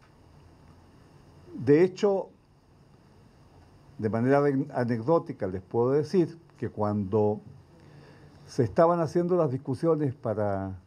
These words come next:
diseñar la medición de la pobreza multidimensional, que al final dio a conocer Coneval, hubo tres seminarios y en dos de los seminarios, eh,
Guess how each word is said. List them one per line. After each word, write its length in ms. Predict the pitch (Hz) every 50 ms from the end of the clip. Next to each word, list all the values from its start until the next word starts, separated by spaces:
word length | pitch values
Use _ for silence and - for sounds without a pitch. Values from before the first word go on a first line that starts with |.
| _ _ _
diseñar 540 | - 110 120 110 - 120 104 117 143 160 165 165
la 160 | 160 156 135
medición 680 | 123 113 107 107 104 101 - 151 143 143 147 147 139 143 - - - - - - - - - -
de 160 | - 117 113
la 480 | 110 110 110 110 107 104 101 101 101 98 - -
pobreza 480 | - 123 110 107 110 123 147 131 - 147
multidimensional, 1000 | 135 135 139 135 139 160 143 135 123 127 123 - - 143 127 131 135 139 147 160 160 - - - _ _ _ _ _ _ _ -
que 100 | - 107
al 80 | 98
final 600 | 95 - 110 104 107 120 131 131 131 131 123 110 104
dio 140 | 113 123
a 60 | 120 117
conocer 420 | 131 113 107 101 - 123 113 113
Coneval, 520 | - 147 139 147 151 143 127 117 120 120 - _ _ _ _ _ _ _ _ _ - _ _ _ _ - -
hubo 320 | 165 156 160 165 165 156
tres 320 | 156 - 170 165 196 185 -
seminarios 800 | - 190 175 175 175 170 165 151 131 120 131 143 139 - - - - - - - - _ _ -
y 140 | 147 123 127
en 180 | 127 123 120
dos 200 | 117 175 196 190
de 80 | 196 220
los 160 | 202 170 -
seminarios, 800 | - 170 156 151 151 147 135 131 120 135 151 151 - - - - - _ _ _ _ _ _ _ _ _ _ _ _ -
eh, 960 | 233 123 120 117 117 117 117 117 113 113 113 113 113 110 110 110 110 113 104